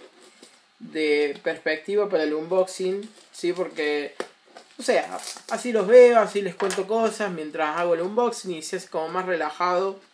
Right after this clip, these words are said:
¿sí? Además, pues si no, siempre lo mismo aburre. Pero bueno,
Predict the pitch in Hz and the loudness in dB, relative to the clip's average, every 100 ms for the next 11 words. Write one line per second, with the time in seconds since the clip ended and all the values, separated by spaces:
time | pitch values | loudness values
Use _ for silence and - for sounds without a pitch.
0 | _ _ _ _ _ 165 175 160 147 170 | _ _ _ _ _ -8 -4 -2 -4 -10
1 | - - 151 160 160 165 139 156 170 143 | -12 -10 -12 -10 -10 -8 -8 -8 -6 -4
2 | 135 135 127 - - - - _ - 190 | -4 -6 -12 -16 -20 -20 -20 _ -2 2
3 | 190 147 | 2 2